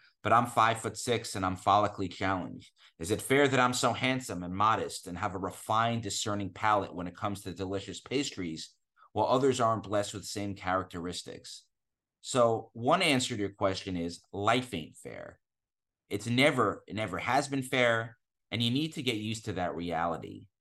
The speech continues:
Second, everyone has their own talents. The skill of making money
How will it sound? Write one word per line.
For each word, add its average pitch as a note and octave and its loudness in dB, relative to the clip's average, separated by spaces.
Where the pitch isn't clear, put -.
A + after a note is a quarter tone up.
Second, E3 0
everyone E3 0
has B2+ 4
their A#2 -2
own A2 -2
talents. F2 -2
The - -6
skill G3 2
of C#3 2
making A#2 2
money G2+ 2